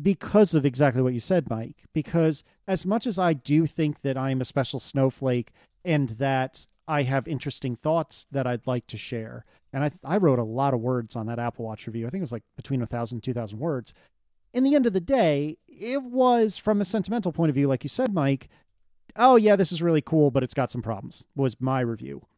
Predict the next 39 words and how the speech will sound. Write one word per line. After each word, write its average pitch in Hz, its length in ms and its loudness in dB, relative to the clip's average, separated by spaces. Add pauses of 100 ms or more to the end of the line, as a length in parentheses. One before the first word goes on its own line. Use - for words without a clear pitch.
(360)
Whereas 214 260 6
what, 208 200 0
whereas 208 280 4
Erin's 233 400 0
was 160 120 -4
a 170 60 -4
lot 165 220 -2
more 139 180 0
interesting 135 600 -2
in 139 140 -4
the 127 100 -2
sense 131 340 -4
that 127 220 -2
it 127 160 -6
was, 123 460 -2 (1120)
"I 196 120 0
like 262 500 0
it, 202 260 2 (580)
I 175 200 0
think, 147 580 2 (100)
but 165 140 6
man, 151 320 2
let 151 100 0
me 160 80 0
tell 165 220 -2
you, 135 100 0
there's 135 300 -2
some 151 440 -2
really 175 540 0
fundamental 143 600 0
things 123 280 -6
that 127 120 -4
annoy 120 260 -2
the 113 80 -6
crap 117 280 -4
out 139 160 -14
of - 60 -14
me." 139 160 -12 (720)
And 156 420 0